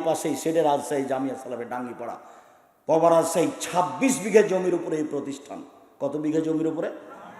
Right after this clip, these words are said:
ছাব্বিশ বিঘা। এখানে একটা মসজিদ আছে নব্বই শতাংশ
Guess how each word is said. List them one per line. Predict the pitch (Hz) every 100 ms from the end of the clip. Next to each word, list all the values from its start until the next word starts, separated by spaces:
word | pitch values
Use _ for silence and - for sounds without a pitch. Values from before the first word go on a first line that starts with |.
| - -
ছাব্বিশ | - - 165 165 185 185 -
বিঘা। | 165 160
এখানে | 160 170 165
একটা | 160 151
মসজিদ | 151 147 165
আছে | 151 - 156 127 - - - -
নব্বই | 123 139 170 180 - 220 247
শতাংশ | - 190 180 175 175